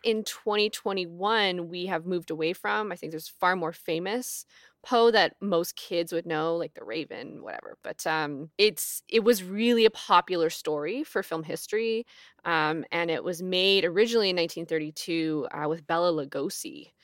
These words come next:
uh, starring, um, by Universal. Now, it's not a canonical Universal monster film, which I find really interesting, but it's nineteen thirty-two Universal with a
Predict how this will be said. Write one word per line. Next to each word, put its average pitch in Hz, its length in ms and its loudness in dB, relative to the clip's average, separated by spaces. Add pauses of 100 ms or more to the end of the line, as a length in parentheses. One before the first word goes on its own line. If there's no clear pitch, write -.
(300)
uh, 135 140 -4
starring, 147 800 -4
um, 147 240 -6
by 180 160 6
Universal. 208 560 4
Now, 190 160 2
it's 151 140 -4
not 190 240 2
a 226 40 2
canonical 170 640 -4
Universal 156 640 -4
monster 185 440 -6
film, 302 260 -2
which 294 160 -4
I 285 60 2
find 269 240 -2
really 269 180 -2
interesting, 262 460 -4
but 208 100 0
it's - 220 -2
nineteen 208 300 -2
thirty-two 185 420 -4
Universal 160 560 0
with 151 220 -2
a 139 240 -2